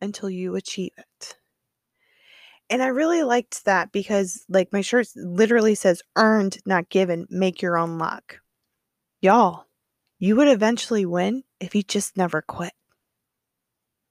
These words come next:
You will eventually hit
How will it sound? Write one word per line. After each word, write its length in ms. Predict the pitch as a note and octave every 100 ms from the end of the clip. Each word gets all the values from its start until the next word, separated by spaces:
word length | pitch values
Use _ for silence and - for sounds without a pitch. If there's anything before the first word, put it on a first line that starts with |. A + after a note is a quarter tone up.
| _ _ _ _
You 140 | F#3+ G#3
will 220 | A#3+ G#3+
eventually 800 | F3+ F#3+ G3+ - G#3 F#3+ F3 F3+ _ _ _ _
hit 340 | - A3+ -